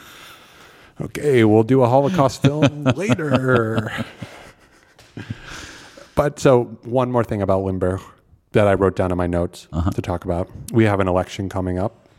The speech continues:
Speaker 1: this
Speaker 2: True.
Speaker 1: podcast will come out way after that election
Speaker 2: Yeah.
Speaker 1: happens.
Speaker 2: Yeah. And nobody,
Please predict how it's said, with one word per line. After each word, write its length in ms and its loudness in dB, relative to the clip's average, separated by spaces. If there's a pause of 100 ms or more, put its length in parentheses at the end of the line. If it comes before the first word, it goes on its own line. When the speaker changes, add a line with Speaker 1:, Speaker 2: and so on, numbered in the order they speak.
(240)
Speaker 1:
this 180 2
Speaker 2:
True. 120 -2
Speaker 1:
podcast 340 -4
will 80 -4
come 200 -4
out 280 -4
way 340 0
after 240 -8
that 140 -6
election 380 -8
Speaker 2:
Yeah. 80 -10
Speaker 1:
happens. 500 -2 (120)
Speaker 2:
Yeah. 80 -10 (480)
And 140 2
nobody, 480 2